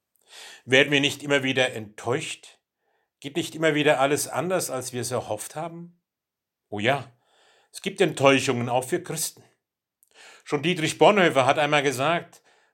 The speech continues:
„Gott erfüllt nicht alle unsere Wünsche, aber alle seine Verheißungen.“ Das ist das eine. Wir können Gott alle unsere Wünsche sagen wie Kinder ihrem Vater.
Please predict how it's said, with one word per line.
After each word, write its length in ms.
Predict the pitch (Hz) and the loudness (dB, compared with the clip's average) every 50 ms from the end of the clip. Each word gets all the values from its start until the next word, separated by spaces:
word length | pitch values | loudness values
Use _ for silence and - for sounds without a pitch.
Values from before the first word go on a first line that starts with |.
| _ _ | _ _
„Gott 180 | - 156 156 160 | -4 -4 -2 -2
erfüllt 540 | 151 143 - - - 165 208 208 208 - - | -4 -4 -4 0 0 0 0 0 -4 -6 -6
nicht 300 | 165 156 - - - - | -6 -6 -6 -10 -6 2
alle 280 | - 135 147 160 170 | 4 6 6 6 4
unsere 400 | 165 160 160 - - 135 127 113 | 2 -2 -4 -4 -4 -4 -4 -2
Wünsche, 420 | 120 151 190 202 - 196 196 160 123 | -2 -4 -4 -4 -4 -4 -6 -4 -4
aber 300 | 120 113 123 123 120 - | 0 2 2 0 2 2
alle 240 | 110 117 120 131 143 | 2 2 2 0 -2
seine 360 | - - 123 117 117 131 139 | -2 -4 -4 -4 -6 -6 -8
Verheißungen.“ 800 | - - 156 - - 180 190 170 - - 110 92 95 98 101 _ _ _ _ _ _ _ _ _ _ _ _ _ _ _ _ _ _ | -8 -10 -10 -10 -8 -8 -8 -6 -8 -8 -10 -12 -16 -20 _ _ _ _ _ _ _ _ _ _ _ _ _ _ _ _ _ _ _
Das 160 | _ 92 87 98 | _ -18 -16 -14
ist 160 | 101 - - | -14 -10 -8
das 160 | 123 113 - | -6 -6 -4
eine. 460 | - 127 127 139 147 135 107 - - _ _ _ _ _ _ _ _ _ - - - - - - _ | 0 2 2 2 2 0 -4 -8 -10 _ _ _ _ _ _ _ _ _ -20 -20 -20 -20 -20 -20 _
Wir 120 | - 131 127 | -12 -10 0
können 260 | - 156 156 160 143 | 2 2 2 2 4
Gott 220 | 135 175 202 202 | 4 4 4 4
alle 240 | - 151 165 196 202 | 4 4 6 6 4
unsere 340 | 185 185 180 170 147 139 127 | 2 -2 -4 -6 -6 -4 -4
Wünsche 320 | 151 180 180 - - 156 | -4 -6 -6 -8 -10 -10
sagen 500 | 117 104 127 123 131 156 175 180 170 151 | -8 -4 0 2 2 4 2 0 -2 -6
wie 120 | 135 131 - | -10 -12 -10
Kinder 260 | - - 156 156 151 | -10 -10 -6 -4 -4
ihrem 180 | 147 147 147 | -4 -4 -6
Vater. 540 | 147 - 170 160 160 - - 95 90 - _ | -8 -8 -8 -8 -8 -10 -12 -16 -16 -18 _